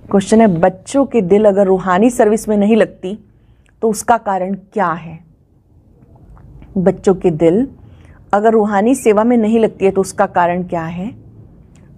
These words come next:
अगर रूहानी सर्विस में दिल ना लगे तो जरूर देह अभिमान की ग्रहचारी है।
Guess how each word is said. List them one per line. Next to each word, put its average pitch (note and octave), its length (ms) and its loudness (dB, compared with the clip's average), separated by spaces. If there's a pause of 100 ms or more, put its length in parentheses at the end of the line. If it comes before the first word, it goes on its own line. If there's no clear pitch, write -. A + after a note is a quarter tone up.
अगर A#3+ 180 2
रूहानी G#3 440 -2
सर्विस B3+ 400 2
में G#3 220 0
दिल A#3 140 4
ना C4 200 4
लगे E3+ 320 -2 (680)
तो G3+ 60 0
जरूर A3+ 320 2
देह G3+ 260 4
अभिमान G3+ 420 0
की G3+ 140 -14
ग्रहचारी F3 640 -6
है। E3+ 280 -12